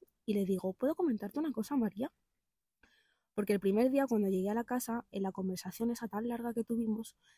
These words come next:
le comenté que si algo no me gustaba, no me parecía o no me cuadraba, se lo iba a decir. Y me dice: "Sí, ¿qué ocurre?". Y le digo:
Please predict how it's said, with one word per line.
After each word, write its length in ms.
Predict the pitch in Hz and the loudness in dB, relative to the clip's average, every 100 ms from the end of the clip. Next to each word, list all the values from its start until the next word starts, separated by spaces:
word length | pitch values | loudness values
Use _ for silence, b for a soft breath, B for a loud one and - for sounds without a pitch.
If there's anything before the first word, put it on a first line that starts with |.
| b b - | b b -6
le 120 | 208 | -4
comenté 440 | 208 208 214 247 | 0 0 2 2
que 120 | 202 | 0
si 120 | 196 202 | -2 -2
algo 200 | 226 240 | 0 2
no 100 | 240 | 2
me 100 | 233 | 2
gustaba, 520 | 233 - 190 180 - | -2 -4 -6 -6 -4
no 160 | 208 220 | 0 2
me 120 | 226 | 2
parecía 520 | 226 220 - 180 170 - | 2 -2 -2 -8 -10 -10
o 100 | - | -2
no 100 | 196 | 2
me 120 | 226 226 | 2 2
cuadraba, 520 | 208 202 233 277 311 _ _ | 0 2 2 0 -4 _ _
se 240 | - - 185 | -10 -4 -2
lo 80 | 185 | 0
iba 120 | 185 | 0
a 40 | |
decir. 340 | 180 - 156 - _ _ _ _ _ | -2 -6 -12 -12 _ _ _ _ _
Y 100 | 220 | 0
me 100 | 208 | 4
dice: 400 | 202 - 196 196 | 2 0 -4 -6
"Sí, 220 | - 349 294 | -4 -4 0
¿qué 100 | 294 | -2
ocurre?". 440 | - 185 175 196 _ - | 0 -4 -6 -10 _ -10
Y 80 | 208 | -2
le 100 | 202 | 0
digo: 360 | 196 180 180 | 0 0 -4